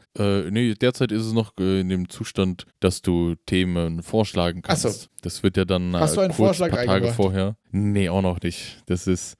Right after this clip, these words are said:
Speaker 1: ich habe im, im Rahmen der Vorbereitung für diesen Podcast, wir sind ja ein Service-Podcast für euch, habe ich ja erstmal geguckt, hä,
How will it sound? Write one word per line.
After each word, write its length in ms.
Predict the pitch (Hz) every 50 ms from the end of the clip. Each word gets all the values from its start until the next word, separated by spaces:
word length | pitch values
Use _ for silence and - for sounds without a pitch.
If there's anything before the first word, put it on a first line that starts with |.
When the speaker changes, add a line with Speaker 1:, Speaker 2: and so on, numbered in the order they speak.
| _
Speaker 1:
ich 160 | - 104 - 107
habe 540 | 101 107 113 120 123 123 123 123 120 131 -
im, 300 | 92 95 101 101 98 -
im 160 | - 98 98
Rahmen 380 | 95 95 92 90 95 104 107 101
der 80 | 98 92
Vorbereitung 600 | - - 90 90 87 92 90 92 92 92 98 90
für 120 | - -
diesen 160 | 87 87 82 85
Podcast, 500 | - 90 87 - - - 87 - - -
wir 60 | 87
sind 100 | 85 87
ja 40 | 85
ein 80 | 85 85
Service-Podcast 800 | - - 87 90 90 - - - - - - - 87 85 - -
für 120 | - 64
euch, 200 | 76 85 87 -
habe 140 | 87 87 -
ich 60 | -
ja 100 | 87 80
erstmal 260 | 67 78 - - 87
geguckt, 380 | - 92 - - 101 92 - -
hä, 180 | 92 85 98